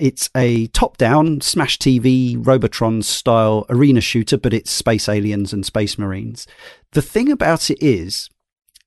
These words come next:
uh, it's one of, one of my favourite games of recent years, and there's a mechanic in it that I thought I would hate, and I think some people probably do hate. And while it's not quite the same as Doom Eternal in that you don't have to melee kill to get ammo,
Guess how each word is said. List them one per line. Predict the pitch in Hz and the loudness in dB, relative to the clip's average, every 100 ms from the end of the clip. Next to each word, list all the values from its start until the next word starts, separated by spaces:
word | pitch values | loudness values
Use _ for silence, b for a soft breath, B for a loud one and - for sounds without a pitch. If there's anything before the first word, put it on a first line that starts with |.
| - | -2
uh, | 120 139 | 0 0
it's | - | 0
one | 185 | 0
of, | 190 - | 0 -2
one | 175 214 | -2 2
of | 214 | 2
my | 180 | 0
favourite | - 190 160 - | 0 0 0 0
games | 143 131 | 0 0
of | 127 | 0
recent | 135 - 123 | 0 0 -2
years, | 131 120 98 95 | 0 0 -2 -6
and | - 120 120 117 120 - _ | -4 0 0 0 -2 -6 _
there's | 139 139 139 - | 0 2 2 0
a | 135 | 2
mechanic | 143 - 117 220 - | 2 2 -2 0 0
in | 123 | 0
it | 120 | 0
that | 127 143 | 0 2
I | 160 | 0
thought | - 127 120 - | 0 0 0 -2
I | 117 | 0
would | 113 127 - - | 0 -2 -4 -8
hate, | - 160 - - - _ _ | 0 0 0 -12 -16 _ _
and | 139 | -2
I | 139 | 0
think | 214 | 0
some | 208 190 | 0 0
people | 175 156 | 0 -2
probably | 139 165 151 123 | -2 -2 0 -2
do | 127 160 190 | 0 0 2
hate. | 277 285 - - _ _ _ _ _ _ _ | 0 -2 -6 -18 _ _ _ _ _ _ _
And | 147 147 | 0 2
while | 180 185 180 | 2 4 2
it's | 180 143 - | 0 -2 0
not | 180 - | 0 0
quite | - 190 - | 0 0 0
the | 131 | -4
same | - 123 117 | -2 0 0
as | - | 0
Doom | 123 107 | 0 0
Eternal | 104 - 107 110 110 113 | -2 -4 -4 -4 -6 -6
in | 123 120 110 107 | -2 0 0 0
that | 117 107 - - | 0 -2 -4 -10
you | 110 | -2
don't | 131 120 - | 0 0 -2
have | 117 - | -4 -2
to | 117 110 110 | -2 -2 -2
melee | 123 135 117 110 | 2 4 4 0
kill | - 110 | -2 -4
to | - 101 | -4 -2
get | - 151 | 0 0
ammo, | 110 98 110 | -2 -4 -6